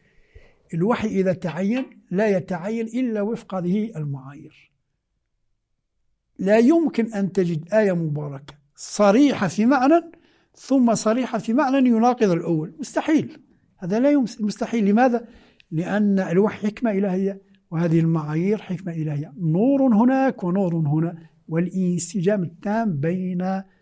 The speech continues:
النورين أو بين الضيائين. خذها قاعدة أساسية في حياتك العلمية، وإن شاء الله إذا استدعى الأمر نبين هذه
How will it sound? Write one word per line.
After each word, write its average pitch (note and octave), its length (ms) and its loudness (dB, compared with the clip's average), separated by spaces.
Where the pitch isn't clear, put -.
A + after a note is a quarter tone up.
النورين E3 580 -2
أو G3+ 160 -4
بين F3 260 -4
الضيائين. C#3+ 600 -6
خذها F#3+ 320 0
قاعدة F3 640 -2
أساسية G3 600 0
في G3 500 -2
حياتك F#3 720 -4
العلمية، D3 920 -2
وإن B3 420 0
شاء G#3+ 300 0
الله G#3 200 2
إذا F#3+ 480 -2
استدعى F3 380 -4
الأمر G#3+ 420 -2
نبين E3+ 340 0
هذه D#3 560 0